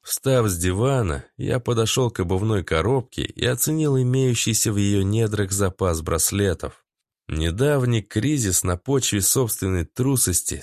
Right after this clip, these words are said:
требовалось преодолеть, и я решительно взял парочку из них в руки. Расположив первый из гаджетов на левом запястье, я с удовлетворением отметил спаявшиеся края. Второй браслет я захлестнул на правой руке.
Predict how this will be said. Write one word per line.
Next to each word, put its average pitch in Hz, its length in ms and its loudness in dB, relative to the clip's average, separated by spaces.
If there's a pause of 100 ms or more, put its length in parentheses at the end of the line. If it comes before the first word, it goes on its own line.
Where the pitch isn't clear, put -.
требовалось 131 600 0
преодолеть, 107 840 0
и 107 180 -2
я - 160 0
решительно 117 640 0
взял 101 280 0
парочку 101 640 -2
из 85 160 0
них 87 240 -2
в 85 100 -2
руки. 95 460 -2 (640)
Расположив 107 800 0
первый 135 340 2
из 98 160 0
гаджетов 101 580 -2
на 92 140 0
левом 104 460 2
запястье, 87 760 -2 (140)
я 110 240 -2
с - 100 0
удовлетворением 127 840 2
отметил 110 540 0
спаявшиеся 92 1000 0
края. 85 640 0 (580)
Второй 92 500 0
браслет 139 520 2
я 139 100 4
захлестнул 123 640 0
на 117 220 2
правой 90 400 0
руке. 87 560 0